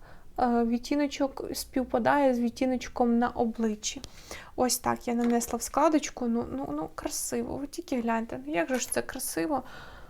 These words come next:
Ой, я не можу, просто марфушенька, душенька вийшла погулять.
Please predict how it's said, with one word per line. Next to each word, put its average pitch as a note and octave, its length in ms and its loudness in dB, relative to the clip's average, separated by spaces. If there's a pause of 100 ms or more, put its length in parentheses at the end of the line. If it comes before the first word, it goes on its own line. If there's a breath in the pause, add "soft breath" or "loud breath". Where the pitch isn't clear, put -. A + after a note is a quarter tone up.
(320 loud breath)
Ой, A#3+ 440 4
я E4 160 2
не D4 100 2
можу, A#3 360 2
просто - 560 -2 (1080)
марфушенька, B3+ 720 0
душенька C#4 520 4
вийшла B3 340 6
погулять. B3+ 640 6